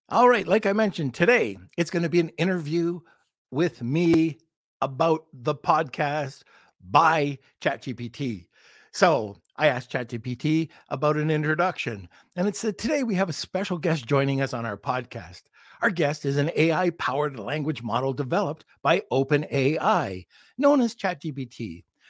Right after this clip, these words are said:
with a vast knowledge base spanning a wide, uh, range of topics and a knack for providing informative and insightful answers. Chat G P T is here to share its exp-, expertise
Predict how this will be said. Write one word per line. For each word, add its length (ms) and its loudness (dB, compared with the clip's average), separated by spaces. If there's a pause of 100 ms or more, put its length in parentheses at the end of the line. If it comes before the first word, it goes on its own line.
with 120 2
a 180 -6
vast 320 0
knowledge 460 2
base 260 0
spanning 600 -2
a 80 -2
wide, 600 -2 (140)
uh, 140 0
range 360 -2
of 140 -10
topics 480 -6 (320)
and 100 0
a 60 0
knack 340 -2
for 140 -6
providing 680 0
informative 600 -2
and 120 -2
insightful 720 -6
answers. 540 -6 (340)
Chat 240 -4
G 100 -2
P 120 -6
T 200 -4
is 140 -2
here 440 -6 (220)
to 120 2
share 540 0
its 260 2
exp-, 440 -10 (100)
expertise 800 -4